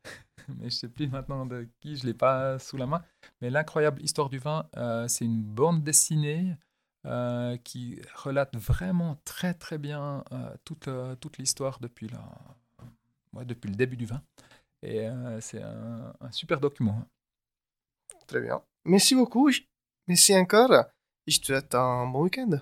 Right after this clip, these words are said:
Speaker 1: Merci.
Speaker 2: Merci beaucoup.
Speaker 1: À tout le monde aussi.
Speaker 2: Avant de vous quitter, quelques petites informations.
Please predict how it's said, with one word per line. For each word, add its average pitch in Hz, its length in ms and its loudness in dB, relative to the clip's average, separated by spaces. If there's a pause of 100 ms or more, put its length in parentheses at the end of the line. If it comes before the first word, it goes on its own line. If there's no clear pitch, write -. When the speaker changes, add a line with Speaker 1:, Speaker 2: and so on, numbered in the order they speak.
(300)
Speaker 1:
Merci. 156 380 4 (400)
Speaker 2:
Merci 139 220 -10
beaucoup. 135 200 -14 (120)
Speaker 1:
À 202 80 2
tout 180 100 0
le 143 60 0
monde 120 140 0
aussi. - 200 -10 (4000)
Speaker 2:
Avant 151 200 10
de 175 60 6
vous 175 120 4
quitter, 170 420 6
quelques 196 280 0
petites 175 280 -4
informations. 151 640 2